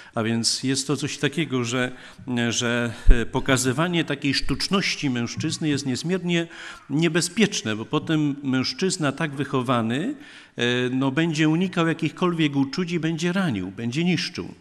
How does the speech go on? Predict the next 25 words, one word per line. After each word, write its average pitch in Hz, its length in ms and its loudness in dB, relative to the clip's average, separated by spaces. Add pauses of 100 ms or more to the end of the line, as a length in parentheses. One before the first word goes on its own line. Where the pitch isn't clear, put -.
(120)
będzie 113 280 0
rzeczywiście, 127 760 -2 (320)
e, 120 220 0
będzie 127 320 2
takim 131 320 0
tyranem, 113 520 0
który, 123 360 0
no, 131 260 0 (180)
nie 143 220 2
ma 151 120 2
uczuć. 139 340 -2
Za 123 100 -2
chwilę 123 240 -2
będziemy 123 280 0
jeszcze 117 260 -2
mówić 113 300 0
o 110 60 0
tej 110 180 0
wy-, 113 120 -2
wychowywalności. 117 1300 -2 (480)
Ma 143 140 6
dążyć 190 400 2
do 180 140 2
zdobycia 170 540 2
władzy, 123 800 2